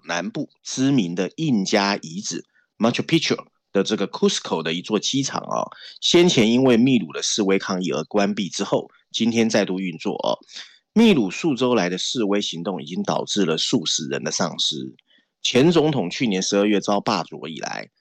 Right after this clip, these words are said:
支持者便持续走上街头，围堵街道。他们的两大诉求分别是提前选举，还有现任总统下台啊。第三个关键字呢，另外一个国家墨西哥。一月十号，美国总统拜登、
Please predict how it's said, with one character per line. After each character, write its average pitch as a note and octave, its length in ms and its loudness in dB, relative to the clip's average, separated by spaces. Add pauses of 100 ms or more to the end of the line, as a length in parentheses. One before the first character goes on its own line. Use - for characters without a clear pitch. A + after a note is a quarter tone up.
(120)
支 D3 120 -2
持 G#2 220 -6
者 E2 140 -6
便 G2 200 -2
持 - 220 -6
续 - 160 -8
走 - 160 -10
上 E2 220 -8
街 E2 180 -6
头， - 380 -12 (300)
围 G2+ 200 4
堵 E2+ 160 -4
街 G#2 200 2
道。 A#2 300 -2 (280)
他 D3 100 -2
们 C#3+ 60 0
的 B2 60 2
两 E2+ 180 -2
大 A2 160 -2
诉 G#2+ 180 -8
求 - 380 -12
分 B2 240 -2
别 F2+ 160 -4
是 G2 280 -6 (240)
提 G#2 280 -8
前 E2+ 300 -8
选 E2+ 220 -10
举， - 240 -12 (220)
还 G#2 140 0
有 G#2+ 180 4 (100)
现 A#2 380 2
任 G2 260 0
总 D#2+ 240 -10
统 - 220 -12
下 D#2 200 -2
台 - 120 -12 (120)
啊。 - 180 -14 (540)
第 E3+ 120 8
三 D#3+ 180 2
个 D#3 100 2
关 C3 180 2
键 A#2 160 0
字 G#2 160 -6
呢， E2 260 -10
另 G2+ 100 -2
外 F#2+ 120 -2
一 F2 40 -4
个 E2+ 60 -6
国 D#2 180 -16
家 D#2+ 300 -4
墨 F#2+ 220 0
西 D#2+ 360 -4
哥。 E2 220 -2 (520)
一 D3+ 160 4
月 D3 140 8
十 - 180 -2
号， - 300 -2 (220)
美 G2+ 160 0
国 B2 80 4
总 D3 140 2
统 A#2 120 0
拜 A2 160 4
登、 G#2 260 2